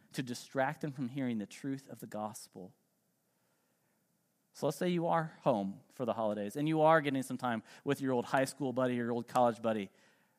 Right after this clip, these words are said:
right? And they say, "Don't talk to me about that stuff. I know what you were like in college." Or you try to share with your, your sister or your brother who you see is going down a, a dangerous path. "Who are you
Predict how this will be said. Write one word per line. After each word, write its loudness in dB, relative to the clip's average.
right? 4
And 0
they 2
say, -2
"Don't 6
talk 10
to 2
me 6
about 8
that 8
stuff. 6
I 8
know 10
what 8
you 4
were 10
like 8
in 4
college." 6
Or -2
you 2
try 2
to -2
share 0
with 0
your, 2
your -2
sister -6
or 0
your -2
brother 2
who -4
you 0
see -2
is -2
going -2
down 0
a, -4
a -4
dangerous -4
path. -6
"Who -2
are 2
you -2